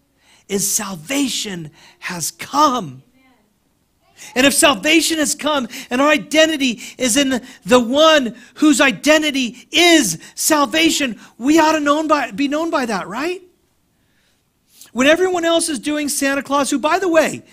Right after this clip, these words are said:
there, there's actually a Saint Nicholas, very devoted and generous Christian who loved Jesus,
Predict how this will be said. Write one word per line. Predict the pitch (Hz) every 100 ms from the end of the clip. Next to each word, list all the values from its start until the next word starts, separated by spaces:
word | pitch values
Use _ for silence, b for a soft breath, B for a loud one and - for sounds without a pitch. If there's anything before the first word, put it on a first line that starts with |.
| b - -
there, | 175 240
there's | 196 143 254 302
actually | 240 220 269 311 311 285
a | 294
Saint | - 269 294
Nicholas, | 277 294 294 254 180
very | 160 190 269 277 247 B B
devoted | 165 196 135 233 302 320 294
and | 208 151
generous | - 208 269 302 294 -
Christian | - 277 247 294 285
who | 226
loved | 196 220 262 214
Jesus, | 175 254 254 240 254